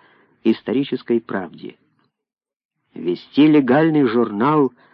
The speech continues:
в трудных условиях второй половины шестидесятых годов безо всяких компромиссов было невозможно.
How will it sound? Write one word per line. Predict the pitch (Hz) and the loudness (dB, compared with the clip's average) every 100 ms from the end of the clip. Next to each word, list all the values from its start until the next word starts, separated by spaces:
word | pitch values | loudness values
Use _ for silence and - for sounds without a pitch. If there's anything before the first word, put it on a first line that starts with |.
| _ _ _ _ | _ _ _ _
в | - - | -20 -4
трудных | 120 147 131 131 - | 2 2 2 -2 -2
условиях | 95 101 139 135 120 | -6 -2 0 2 0
второй | - 95 117 117 | -6 -4 -2 -2
половины | 104 98 110 120 95 | -4 -4 -2 -2 -4
шестидесятых | - 90 - 95 90 120 117 92 87 | -6 -8 -6 -8 -6 -6 -6 -8 -10
годов | 87 80 156 - _ _ _ _ _ _ _ | -10 -4 -4 -6 _ _ _ _ _ _ _
безо | - 101 107 | -8 -4 -2
всяких | 107 135 127 127 - | -2 -2 -2 -2 -4
компромиссов | 127 110 98 95 143 165 - 85 | -6 -6 -6 -4 -4 -6 -6 -10
было | 82 131 | -4 0
невозможно. | 127 127 135 117 95 87 85 - - | 0 0 0 -2 -6 -10 -10 -12 -20